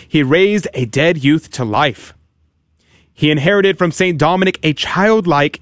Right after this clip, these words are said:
and tender devotion to the Mother of God. To her he attributed his, his success, and to her aid he looked for his salvation.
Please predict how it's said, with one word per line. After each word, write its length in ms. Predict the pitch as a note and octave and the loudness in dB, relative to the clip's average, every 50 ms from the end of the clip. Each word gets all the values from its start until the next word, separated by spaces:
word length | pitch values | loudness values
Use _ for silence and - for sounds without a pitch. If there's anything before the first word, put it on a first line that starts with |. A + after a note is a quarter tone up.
| _ _ | _ _
and 160 | C3 A#2 G#2+ - | -6 -6 -6 -4
tender 280 | - - F3 F#3 F#3+ | -4 -2 0 0 0
devotion 600 | F3 E3+ C3 D3 D3+ D#3+ C#3+ - A#2 G2 F2+ F#2 _ _ _ _ - | 0 0 0 0 0 0 0 -2 -6 -8 -8 -12 _ _ _ _ -4
to 80 | C3 G#2 | -4 -2
the 60 | G#2 | 0
Mother 280 | G#2 G#2+ A2 A2 A2 | -2 -2 0 0 0
of 80 | A2+ G2+ | -2 0
God. 340 | G2+ A2+ B2 B2+ A2 F#2+ - _ _ _ _ _ _ _ _ _ _ _ _ _ _ | 0 0 0 0 -2 -6 -10 _ _ _ _ _ _ _ _ _ _ _ _ _ _
To 140 | - - C3 | -4 -4 -4
her 360 | - - C#3 C#3 C#3 C#3+ C#3+ | -2 -2 0 0 2 2 0
he 200 | B2 A#2+ C3+ B2+ | 0 0 -2 -2
attributed 540 | B2 - - D#3 C#3+ C#3 C#3+ C#3 C#3+ C#3+ C3 | -2 -2 -2 -2 0 0 2 2 0 0 0
his, 220 | A#2+ C3 C#3 B2+ | -2 -2 -2 -2
his 360 | - D3+ - - - D3+ C#3+ - | -2 -4 -4 -2 -2 -2 -2 -2
success, 640 | - C#3 - - - D3 D#3 D3 - - - - - _ _ _ _ _ - - - | -4 -6 -6 -2 -2 0 -2 -2 -4 -8 -12 -14 -16 _ _ _ _ _ -20 -8 -4
and 140 | - C3+ - | -4 -2 0
to 120 | D3 C3+ | 0 0
her 200 | C3+ D#3+ E3 - - | 2 0 -2 0 0
aid 300 | D#3 F#3+ A3+ A3 D3 G2+ | -2 0 0 0 -2 -2
he 140 | G#2+ C3+ C3 | 0 0 0
looked 300 | A#2+ B2 E3+ F#3 - - | 2 0 0 0 -2 -4
for 140 | - B2+ | -4 -2
his 180 | G#2 C3 C3+ - | -2 -2 -4 -2
salvation. 560 | - C#3 C3+ A#2 B2+ D#3 D#3+ - - - - | -2 -2 0 0 -2 -2 -2 -6 -10 -14 -18